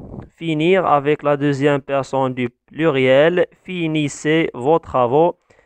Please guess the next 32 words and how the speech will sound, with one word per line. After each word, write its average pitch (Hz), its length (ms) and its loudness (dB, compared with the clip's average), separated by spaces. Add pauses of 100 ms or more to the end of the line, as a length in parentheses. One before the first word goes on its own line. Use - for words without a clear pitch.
(200)
Et 143 60 -8
le 151 80 0
verbe 147 380 2
être 160 300 0
avec 139 300 0
la 139 140 -2
deuxième 131 500 0
personne 131 560 -6
du 127 120 -6
pluriel 127 400 -2
اللي 120 140 0
هي 120 200 2
vous, 151 200 2
غتجينا 135 340 0
soyez 156 840 0 (840)
prudent, - 500 -8
soyez 143 760 0
prudent. 107 520 -10 (600)
Donc, 151 380 0
euh, 131 180 0
بالنسبة 143 760 2
للامبيراتيف، 139 960 -2
les 143 160 -2
terminaisons 143 400 -2
هما 135 400 2 (140)
E, 147 260 2
O 139 160 -2
N 139 220 -2
S, 127 300 -4
E 113 120 -4
Z, 113 180 -8 (360)
I 170 200 -10